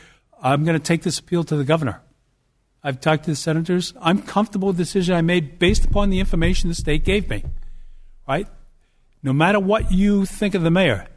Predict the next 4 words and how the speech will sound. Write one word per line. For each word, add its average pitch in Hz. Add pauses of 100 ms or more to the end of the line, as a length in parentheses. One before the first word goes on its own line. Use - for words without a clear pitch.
(160)
they 139
said 175
yes, 160 (1900)
right? 139